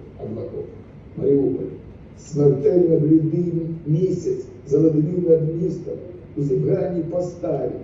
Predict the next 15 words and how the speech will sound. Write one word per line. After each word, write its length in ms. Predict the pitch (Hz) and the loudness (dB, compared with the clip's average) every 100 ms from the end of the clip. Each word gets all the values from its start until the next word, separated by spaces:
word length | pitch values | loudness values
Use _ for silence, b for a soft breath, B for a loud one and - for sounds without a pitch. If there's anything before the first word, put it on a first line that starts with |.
| - - - - - - - - - - | -14 -18 -20 -20 -20 -20 -20 -20 -20 -4
читаючи 580 | 160 190 175 160 160 147 143 - - 143 | -2 0 2 2 2 -6 -8 -10 -10 -2
молитву 560 | 160 170 165 147 147 | 0 4 4 4 0
поминальну. 640 | 143 151 156 156 147 - - - - - | -2 -2 -2 -2 -4 -4 -8 -12 -16 -8
Місто 440 | 139 190 - 175 160 | 0 2 2 2 2
в 60 | |
облозі, 560 | 170 151 185 165 - - - - - - | 2 2 4 6 6 2 -10 -14 -18 -8
а 40 | 147 | 0
міста 580 | 156 185 - 151 151 139 - | 2 2 0 -4 -4 -6 -6
немає. 440 | 147 175 165 151 - - | -2 0 2 0 -2 0
Лиш 120 | 175 | 0
стогін 720 | 170 - - 214 214 160 147 151 | 0 -4 -8 2 4 4 -2 -6
під 120 | 170 170 | -6 -4
завалами 560 | 165 160 160 147 156 151 | -2 0 0 0 -2 -4
театру. 440 | 160 151 - - - | -4 -4 -4 -8 -8
Залишився 640 | 165 165 190 156 165 160 | -2 0 0 0 -6 -8